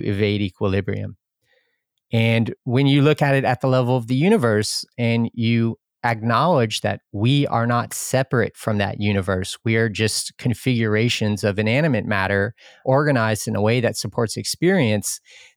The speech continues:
then you see our progress and, and the spread of life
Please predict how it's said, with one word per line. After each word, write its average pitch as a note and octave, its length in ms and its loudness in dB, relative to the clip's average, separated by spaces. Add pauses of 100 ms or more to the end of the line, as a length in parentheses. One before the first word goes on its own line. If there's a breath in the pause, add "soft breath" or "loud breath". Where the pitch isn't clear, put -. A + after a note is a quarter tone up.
(120)
then A#2+ 380 2
you B2 180 0
see A#2 600 -2 (280)
our C3+ 280 2
progress G2 800 -2
and, G#2 260 -8
and G#2 120 -4
the G#2 40 0
spread B2+ 280 0
of G2+ 100 0
life A2+ 320 0